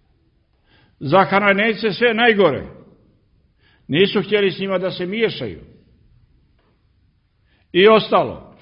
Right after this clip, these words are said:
A ona i dalje navaljuje. A on kaže opet nešto što je bilo ugodno za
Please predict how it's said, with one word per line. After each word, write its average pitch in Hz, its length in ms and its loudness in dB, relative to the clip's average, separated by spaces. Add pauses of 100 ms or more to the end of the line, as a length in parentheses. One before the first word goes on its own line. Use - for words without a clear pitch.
(1900)
A 143 100 2
ona 208 680 2 (1500)
i 175 120 2
dalje 170 500 4 (280)
navaljuje. 156 640 2 (3000)
A 147 120 0
on 208 180 6
kaže 214 480 2
opet 220 360 -4
nešto 202 340 -8
što 175 480 -2 (1600)
je 151 160 2
bilo 196 440 4
ugodno 202 420 0
za 165 240 0